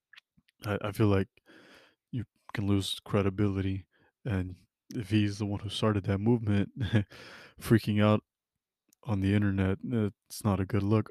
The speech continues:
Also, like that one guy, you guys remember the, uh, the whole Kony, uh, Kony,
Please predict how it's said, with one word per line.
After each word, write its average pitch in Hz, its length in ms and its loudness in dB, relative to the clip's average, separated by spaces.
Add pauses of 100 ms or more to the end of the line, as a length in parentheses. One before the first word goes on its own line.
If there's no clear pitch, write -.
(100)
Also, 151 240 10
like 135 180 8
that 113 140 8
one 107 280 6
guy, 90 240 2 (560)
you 117 80 0
guys 110 180 6
remember 110 320 6
the, 101 260 6
uh, 95 280 4 (160)
the 139 140 6
whole 117 200 8
Kony, 120 640 2
uh, 117 240 2
Kony, 127 420 6